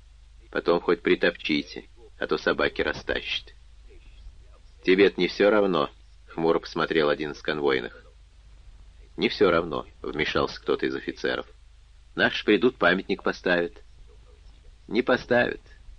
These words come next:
улыбнулся красноармеец. «Не найдут». Гвоздёв запрокинул голову и смотрел в небо. Там, высоко-высоко, почти под облаками, купался в солнечных лучах не то жаворонок,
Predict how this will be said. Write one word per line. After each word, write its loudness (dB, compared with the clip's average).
улыбнулся 0
красноармеец. -2
«Не -2
найдут». 0
Гвоздёв 2
запрокинул 2
голову 4
и -4
смотрел 0
в -8
небо. -2
Там, 2
высоко-высоко, 2
почти -2
под -2
облаками, 0
купался 0
в -8
солнечных 2
лучах 0
не -10
то -2
жаворонок, -2